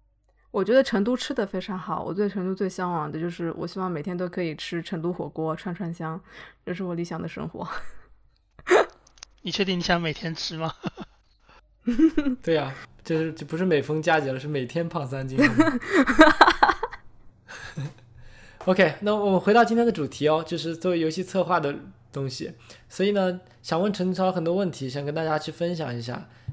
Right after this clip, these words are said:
Speaker 3: 第一个我想问就是，作为一个游戏策划，你的日常工作是什么样子的？因为其实根据，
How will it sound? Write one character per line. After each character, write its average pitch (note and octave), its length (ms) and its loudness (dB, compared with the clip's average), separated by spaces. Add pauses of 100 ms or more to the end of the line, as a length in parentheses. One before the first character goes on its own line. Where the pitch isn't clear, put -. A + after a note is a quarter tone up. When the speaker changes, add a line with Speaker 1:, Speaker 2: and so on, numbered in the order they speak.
(160)
Speaker 3:
第 G#3 160 -4
一 A3 80 0
个 G#3+ 120 2
我 F#3 60 2
想 F3 200 -2
问 F#3 280 -4
就 F3 160 -8
是， D#3+ 440 -6 (680)
作 A3 140 8
为 A#3 60 8
一 A#3 40 4
个 A#3 60 2
游 F3+ 140 6
戏 G3+ 120 -4
策 A3 160 0
划， A3 140 2
你 E3 60 0
的 E3+ 80 2
日 G#3 80 -6
常 F#3 160 0
工 A3+ 180 -2
作 C4 140 0
是 D3+ 100 -4
什 A#2+ 140 -6
么 A#2+ 80 -4
样 - 180 -6
子 - 140 -14
的？ - 160 -14 (100)
因 F#3+ 140 -2
为 G#3 120 0
其 G3+ 160 -4
实 F#3 160 -2 (220)
根 G3+ 160 0
据， F#3+ 420 -2